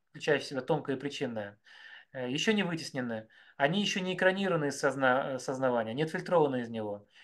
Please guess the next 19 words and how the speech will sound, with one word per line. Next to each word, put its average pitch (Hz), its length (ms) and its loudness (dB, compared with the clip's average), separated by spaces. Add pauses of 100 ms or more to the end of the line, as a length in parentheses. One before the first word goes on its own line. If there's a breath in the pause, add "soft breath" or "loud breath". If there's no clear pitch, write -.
Им 156 120 -2
просто 185 260 0
ещё 175 180 0
не 170 100 -2
уда-, 160 460 6
не 151 140 -4
удалось 165 400 4
возникнуть. 156 580 0 (720 loud breath)
Мы 160 120 0
не 185 80 -2
говорим 202 400 8
о 175 60 12
двухлетнем 165 440 2
ребёнке, 165 440 2
что - 160 -2
он 156 80 0
сопротивляется 156 680 8
изучению 147 400 -2
геометрии. 131 600 -2